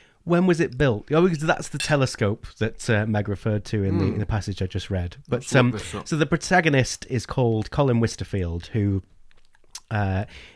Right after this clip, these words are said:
Speaker 1: the original novel, The Weirdstone of Brisingamen, is, is very much a sort of traditional children's story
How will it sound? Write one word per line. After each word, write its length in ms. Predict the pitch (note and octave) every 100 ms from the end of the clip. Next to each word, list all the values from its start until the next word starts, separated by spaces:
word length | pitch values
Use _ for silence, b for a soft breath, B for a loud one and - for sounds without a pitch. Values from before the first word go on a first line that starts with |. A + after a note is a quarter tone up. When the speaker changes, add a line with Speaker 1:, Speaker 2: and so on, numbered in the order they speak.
| b
Speaker 1:
the 460 | B2 A#2 G#2 G2+ -
original 840 | A2+ A2+ C#3+ B2+ A2 G#2 G2+ G2+ - _ -
novel, 340 | A#2 G#2 G#2
The 80 | F#2+
Weirdstone 400 | G#2 G2+ - G2+
of 80 | F#2
Brisingamen, 600 | F#2+ G#2 G2+ F#2 F#2 F#2 b b b b
is, 240 | A#2 G2
is 220 | - A#2+ G2
very 280 | C#3 C3
much 240 | A2 A2+ -
a 60 |
sort 140 | - -
of 100 | -
traditional 880 | - G#2 C3 - A#2 G#2 G2 F#2+ F#2+ _ b b b -
children's 800 | - A#2+ G#2 G#2 G2 F#2+ - -
story 640 | - - G#2+ G2 F#2 F#2